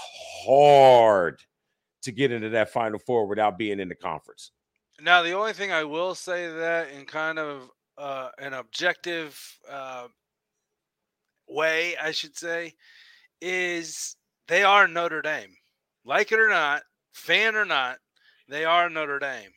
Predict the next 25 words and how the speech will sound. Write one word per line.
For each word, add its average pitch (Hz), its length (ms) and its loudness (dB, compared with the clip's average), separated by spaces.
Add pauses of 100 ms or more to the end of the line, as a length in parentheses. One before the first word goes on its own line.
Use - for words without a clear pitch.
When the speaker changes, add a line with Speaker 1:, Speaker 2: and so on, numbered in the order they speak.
(420)
Speaker 2:
And 127 140 -20
th-, 156 260 -10
this 190 240 -2
is, 196 140 -10
I'm 175 120 -2
playing 175 340 -4
devil's 170 340 -2
advocate 143 400 -4
here. 113 200 -18 (600)
Why 185 320 4
jump 214 400 -2
to 175 160 -12
either 185 340 -8
one 170 240 -4
of 180 140 -4
them 151 200 -12
when 156 200 -6
I 170 100 0
know 175 560 -2
that 147 240 -8 (100)
I'm 151 220 -2
gonna 180 260 -2
have 160 280 0
a 147 40 -8
spot 185 540 0